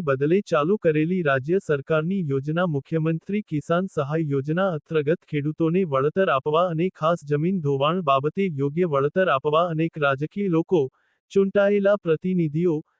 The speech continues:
સંગઠનો, સરપંચો એ સરકાર સામે ઠાલવી વેદના.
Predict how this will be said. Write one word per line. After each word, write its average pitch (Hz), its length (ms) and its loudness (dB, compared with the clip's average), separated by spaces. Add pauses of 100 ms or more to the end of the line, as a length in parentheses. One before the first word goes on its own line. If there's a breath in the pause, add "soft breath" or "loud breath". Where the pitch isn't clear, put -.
(100)
સંગઠનો, 175 720 0 (200)
સરપંચો 175 840 0 (240)
એ 226 120 0
સરકાર 202 560 2
સામે 170 420 0
ઠાલવી 196 460 0
વેદના. 151 520 0